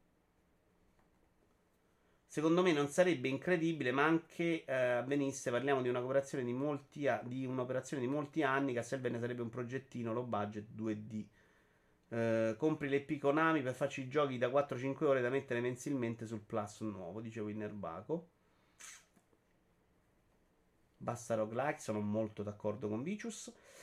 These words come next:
Eh, lo sai che ho proprio, adesso ho proprio, già non, non ero un tifoso, ma mi sono innamorato di alcune robe. Però adesso quando sento, lo vedo, da... Ok, sta buona là, io proprio quella roba non ce la voglio. Poi è vero che ho giocato Returnal, che, che ha delle robe che comunque c'hanno quella progressione là, mi sono divertito un sacco.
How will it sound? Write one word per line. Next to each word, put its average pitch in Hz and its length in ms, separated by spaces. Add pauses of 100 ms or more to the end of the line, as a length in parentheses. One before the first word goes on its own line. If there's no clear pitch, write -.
(180)
Eh, 135 200
lo 175 100
sai 381 160
che 320 60
ho - 80
proprio, 180 220
adesso 214 260
ho - 60
proprio, 165 260
già 185 140
non, 202 260
non 143 160
ero 147 180
un 135 120
tifoso, 160 360
ma 135 140
mi 123 140
sono 139 160
innamorato 131 380
di 127 120
alcune 131 360
robe. 107 380
Però 151 220
adesso 170 300
quando 139 280
sento, 170 580
lo 160 100
vedo, 165 420
da... 185 420 (340)
Ok, 110 300
sta 104 160
buona 107 240
là, 107 220
io 101 160
proprio 101 400 (840)
quella 117 280
roba 123 240
non 120 120
ce 117 120
la 113 80
voglio. 104 200
Poi 160 180
è 147 40
vero 156 180
che 120 80
ho 113 40
giocato 123 300
Returnal, 131 640
che, 117 260
che 113 160
ha 120 100
delle 120 260
robe 117 380
che 107 140
comunque 120 340
c'hanno 113 240
quella 113 160
progressione 117 540
là, 120 240
mi 117 80
sono 110 160
divertito 110 340
un 107 80
sacco. 104 440